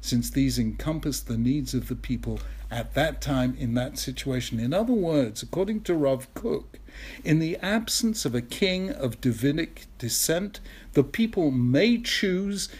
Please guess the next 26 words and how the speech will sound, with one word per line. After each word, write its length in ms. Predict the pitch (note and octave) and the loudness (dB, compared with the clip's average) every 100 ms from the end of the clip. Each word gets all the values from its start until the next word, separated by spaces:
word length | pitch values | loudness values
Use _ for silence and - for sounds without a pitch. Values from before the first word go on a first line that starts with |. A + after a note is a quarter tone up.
| - - | -12 -4
to 100 | B2+ | 2
be 180 | C3+ | 4
ruled 340 | B2+ D3+ F3 B2+ | 6 6 4 4
by 200 | B2+ G#2+ | 2 2
a 60 | |
non-Davidic 1160 | G#2 G2+ A2 D#3 G3 G#3+ F3 D3 E3 D#3+ F3+ - | -2 0 4 6 6 2 2 4 2 2 -2 -6
king, 460 | - E3+ F3+ A3 A3 - - | -10 -6 -4 -4 -6 -12 -6
as 260 | D#3 C3+ B2+ | 2 2 4
they 200 | C#3 A2+ | 2 2
did 320 | G#2 C3 D#3 | 2 2 4
in 140 | C3 | 2
the 140 | A#2 A#2+ | 4 4
age 300 | C#3+ C3 B2 | 2 0 -2
of 160 | A2+ | -2
the 100 | A2+ | -4
Hasmoneans, 920 | G2 A2+ G#2+ A#2+ G#2+ A2+ B2+ F#3 G3 - - - | -6 -4 -2 -2 -2 0 0 -2 -6 -8 -12 4
or 460 | A#3+ C4+ D4 G3+ E3 | 10 12 12 8 4
to 140 | - | -2
be 180 | D#3 E3 | -4 0
ruled 320 | F#3 B3+ B3 | 2 4 2
instead 840 | - D#3 C#3 - - C4 A#3+ E3 - - - - | 0 0 2 -2 4 6 6 2 -6 -16 -12 2
by 220 | E3 F3+ | 4 4
a 300 | E3+ E3 C3+ - | 2 0 -2 4
democratically 1160 | G3 G3+ A3+ A3 G#3 G3+ G3 G3+ - F#3 G3 - | 6 6 4 0 0 0 0 -4 -4 -4 -4 -2
elected 800 | D3+ C#3 D3+ F3 - - D3+ - - - | 0 2 0 -4 -8 -4 -4 -6 -16 -6
parliament, 840 | - C4 B3 D3+ A#2+ C#3+ - | 2 6 6 4 2 -2 -12